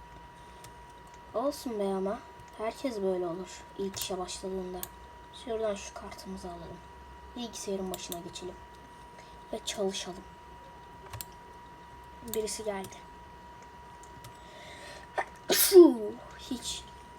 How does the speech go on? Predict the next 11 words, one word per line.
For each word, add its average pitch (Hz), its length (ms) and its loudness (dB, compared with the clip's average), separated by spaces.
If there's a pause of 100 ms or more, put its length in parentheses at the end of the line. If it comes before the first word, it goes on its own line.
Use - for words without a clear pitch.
(200)
hiç 269 200 -4
güzel 220 340 2
değilim. 220 300 0 (140)
O 226 120 0
yüzden 208 360 -2 (200)
hep 226 120 -6
hapşırıyorum. 196 720 -4 (580)
Böyle 196 220 2
olmaz. 190 520 -2 (1200)
Evet, 202 360 -2
buyurun. 190 300 -2